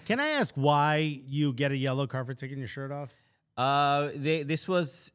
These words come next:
Speaker 2: instituted, I think, because there were players that were taking their shirts off and they had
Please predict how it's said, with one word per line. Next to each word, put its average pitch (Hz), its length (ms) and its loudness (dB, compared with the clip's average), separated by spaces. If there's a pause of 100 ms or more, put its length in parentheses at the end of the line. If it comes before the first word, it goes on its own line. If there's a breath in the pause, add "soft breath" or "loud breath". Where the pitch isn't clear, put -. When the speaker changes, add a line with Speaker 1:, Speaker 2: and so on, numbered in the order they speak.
Speaker 2:
instituted, 185 880 0
I 151 160 -2
think, 185 340 -2
because 143 640 0
there 131 140 0
were 127 100 2
players 139 460 0
that 123 120 0
were 117 80 -2
taking 123 260 -4
their 117 100 -2
shirts 127 220 -4
off 120 120 -2
and 113 160 -6
they 110 100 -4
had 113 580 0